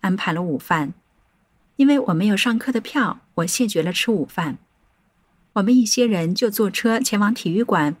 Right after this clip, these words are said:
办法轮功班的售票处要买票。售票员说票卖没了。我对售票员说：“我是外地来的，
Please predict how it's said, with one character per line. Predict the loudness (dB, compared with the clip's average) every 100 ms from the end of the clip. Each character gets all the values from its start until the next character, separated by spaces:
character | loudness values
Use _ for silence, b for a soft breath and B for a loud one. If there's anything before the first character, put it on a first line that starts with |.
| -4
办 | -2 0
法 | 0
轮 | -2 -2
功 | 0 2
班 | 4
的 | 2 2
售 | 0 -2
票 | -4 -6
处 | -2 0 0 -2 -4
要 | -2
买 | -2 -6
票。 | -6 -6 -6 _ _ _ _ _ _ _ _ _ -10
售 | -4
票 | 0 2
员 | 2 0
说 | 0 2 2
票 | 0 4
卖 | 4 4
没 | 2 -2
了。 | -2 -4 -6 _ _ _ _ _
我 | -4
对 | 0 0
售 | 2 0
票 | 0
员 | -2 -2
说 | -2 -2 -4 -4 _ _
：“我 | -10 -8
是 | -2
外 | 2 2
地 | 0 -2
来 | -4 -4
的， | -4 -6